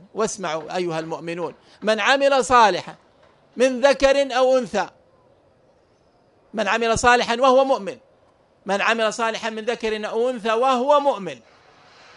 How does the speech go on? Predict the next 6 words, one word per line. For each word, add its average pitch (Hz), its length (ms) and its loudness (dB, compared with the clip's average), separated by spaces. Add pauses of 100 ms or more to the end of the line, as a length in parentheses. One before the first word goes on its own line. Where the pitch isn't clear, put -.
(460)
فاشترط 233 600 -2 (300)
أمرين: 226 420 -2 (540)
صلاح 208 380 -2
الباطن 247 580 4
وهو 208 220 -2
الإيمان 240 600 -2